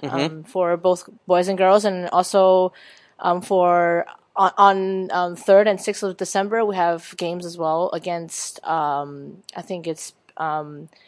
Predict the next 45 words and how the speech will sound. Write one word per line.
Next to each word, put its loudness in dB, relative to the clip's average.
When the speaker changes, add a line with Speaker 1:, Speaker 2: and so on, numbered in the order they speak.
Speaker 2:
R 6
D 2
F -2
and, -10
um, -12
some, -12
uh, -8
the, -2
uh, 2
ano-, -6
Speaker 1:
Uh, -4
Speaker 2:
another 4
Speaker 1:
are 12
these 2
Speaker 2:
school. -2
Speaker 1:
taking 2
place 2
at 4
Swiss? 0
Speaker 2:
Uh, 4
yes. -10
Speaker 1:
Okay, 8
so 4
that's 2
in -2
the 0
basketball. 4
Speaker 2:
Right. -8
Speaker 1:
Third 8
and 2
sixth, 2
is 0
that 10
after 6
school? 0
Speaker 2:
Yes, -2
after -10
school. -14
Speaker 1:
Okay, 8
Speaker 2:
It's 4
Speaker 1:
guys, 10
Speaker 2:
four. -16
Speaker 1:
come 6
along. 8
The -20